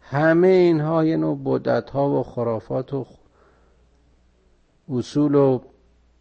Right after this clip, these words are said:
باورهای مندراری بود که اینا قاطی دین کردن و متاسفانه به مرور زمان، هرچه از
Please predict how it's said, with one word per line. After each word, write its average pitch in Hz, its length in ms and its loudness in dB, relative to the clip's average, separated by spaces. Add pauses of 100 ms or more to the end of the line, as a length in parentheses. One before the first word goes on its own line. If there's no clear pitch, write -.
(400)
باورهای 123 560 2
مندراری 120 720 0
بود 147 200 -6
که 123 120 -10
اینا 127 300 -6 (1000)
قاطی 123 400 0
دین 139 320 -2
کردن 127 420 -2
و 120 80 -8
متاسفانه 120 760 -6
به 156 180 0
مرور 143 480 2
زمان، 147 520 0 (2750)
هرچه 135 400 -2
از 127 440 -2